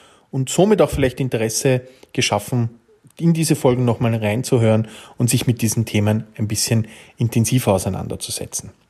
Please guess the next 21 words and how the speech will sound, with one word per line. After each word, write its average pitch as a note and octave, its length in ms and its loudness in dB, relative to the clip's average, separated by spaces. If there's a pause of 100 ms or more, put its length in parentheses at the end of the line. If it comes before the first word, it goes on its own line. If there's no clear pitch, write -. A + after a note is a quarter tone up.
(560)
Für - 100 0
den D#3+ 140 2
ersten F3 360 4
Teil D3+ 280 4
möchte C#3+ 260 0
ich - 60 -2
mich C#3+ 140 0
ganz C#3+ 240 0
besonders B2+ 600 0
bei A#2+ 180 0
meinem A#2 260 0
Kollegen A#2 340 -2
Markus - 320 -4
Klausner, C#3+ 520 0 (380)
der A#2 180 2 (180)
bei E3 80 0
Folge G#2 320 -2
drei C#3 680 2 (600)
mein B2 440 -2
Interviewpartner D3 920 0
war, B2 340 2